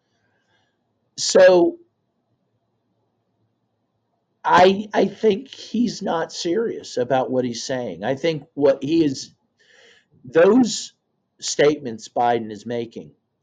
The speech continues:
about having a divergent path from, from, uh, Netanyahu are not meant for Netanyahu to hear. They're meant for his base to hear. He, Biden wants his cake and eat it too. He wants to prove,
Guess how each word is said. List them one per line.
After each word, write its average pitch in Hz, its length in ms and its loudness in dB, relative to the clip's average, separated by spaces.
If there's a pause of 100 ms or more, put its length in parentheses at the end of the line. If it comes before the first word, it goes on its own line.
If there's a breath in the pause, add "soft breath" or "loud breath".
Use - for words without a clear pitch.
about 131 460 -2
having 123 300 -6
a 117 60 -12
divergent 107 600 -8
path 117 420 -6
from, 107 380 -12
from, 107 480 -12 (200)
uh, 107 200 -8
Netanyahu 127 880 -4
are 107 60 -8
not 131 280 -4
meant 131 380 -6
for 110 160 -8
Netanyahu 107 720 -8
to 92 80 -12
hear. 90 340 -12 (440)
They're 131 100 -4
meant 135 300 -4
for 101 380 -4 (240)
his 110 200 -8
base 82 380 -8
to - 100 -20
hear. 92 200 -20 (200)
He, 135 300 -12 (300)
Biden 151 300 -2
wants 131 320 -6
his 107 140 -18
cake 110 360 -6
and 98 80 -12
eat 95 160 -12
it - 120 -20
too. 95 200 -12
He 104 100 -10
wants 117 340 -10
to - 80 -18
prove, 160 380 -4